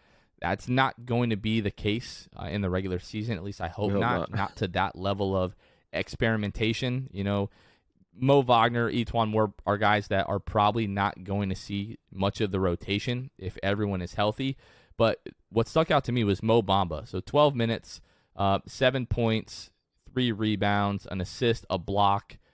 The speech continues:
Speaker 1: Looked really, really great, especially in the first <laughs> quarter. But then fouls out early in the third after playing twelve minutes.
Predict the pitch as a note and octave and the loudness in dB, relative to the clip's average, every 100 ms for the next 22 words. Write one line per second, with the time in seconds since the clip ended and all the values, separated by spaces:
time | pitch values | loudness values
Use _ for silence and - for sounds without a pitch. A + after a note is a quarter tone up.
0 | _ - A#2 B2 C#3 F3 C#3+ B2+ A#2 G2+ | _ -4 -4 0 4 6 6 4 2 2
1 | A2 F#2 - - - C3 B2 B2+ G#2+ - | 0 0 -4 -14 -2 0 2 0 -2 0
2 | G2+ - - - - - - - B2+ F3+ | -2 0 -2 -2 -4 -8 -18 -2 4 4
3 | F3+ - C3 C3+ C3 B2 - C3 C3+ C#3 | 4 2 2 4 4 2 4 4 6 4
4 | C3 A#2+ - A#2+ G#2+ - G#2+ G#2 - A2 | 2 -2 2 4 4 0 -2 -2 -2 -2
5 | G2+ - - B2 C3 B2 G#2+ G#2 E2+ - | -2 -2 2 4 4 4 -2 -4 -6 -12
6 | - | -20